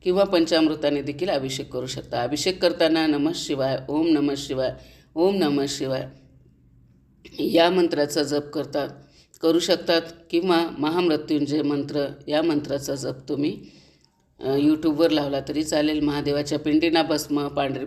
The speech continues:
फुले, बेलपत्र अर्पण करा, धूप, दीप, दिवा तुम्हाला ओवाळायचा आहे. आणि या त्रिपुरारी पौर्णिमेच्या दिवशी एक दिवस आपण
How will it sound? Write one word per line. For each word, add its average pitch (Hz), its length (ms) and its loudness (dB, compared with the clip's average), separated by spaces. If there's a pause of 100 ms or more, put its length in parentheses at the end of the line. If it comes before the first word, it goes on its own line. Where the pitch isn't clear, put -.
फुले, 147 220 2
बेलपत्र 143 540 -2
अर्पण 139 360 0
करा, 139 260 -4
धूप, 160 320 -2
दीप, 151 280 0
दिवा 135 280 0 (760)
तुम्हाला 156 340 4
ओवाळायचा 143 500 2
आहे. 143 240 -2
आणि 147 320 0
या 165 220 4
त्रिपुरारी 147 520 -2
पौर्णिमेच्या 160 600 0
दिवशी 160 540 2
एक 135 140 -10
दिवस 139 340 -2
आपण 131 320 -2